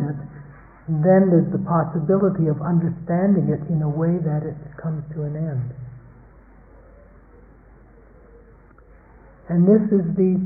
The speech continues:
this is the aim or the intention of the teachings and the practice. Nothing else,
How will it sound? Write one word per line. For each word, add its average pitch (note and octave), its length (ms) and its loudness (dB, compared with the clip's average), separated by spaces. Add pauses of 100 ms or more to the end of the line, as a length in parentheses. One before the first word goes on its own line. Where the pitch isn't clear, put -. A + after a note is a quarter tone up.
(120)
this G#3+ 160 -2
is G#3+ 160 0
the G3+ 200 -2
aim G3+ 440 0
or D3+ 80 -4
the D#3+ 160 -2
intention E3 800 -2 (600)
of C3+ 120 -6
the D3+ 160 -6
teachings C#3 640 -4
and C#3+ 80 -8
the D3 80 -8
practice. - 480 -6 (1400)
Nothing F#3 400 -2
else, - 240 -2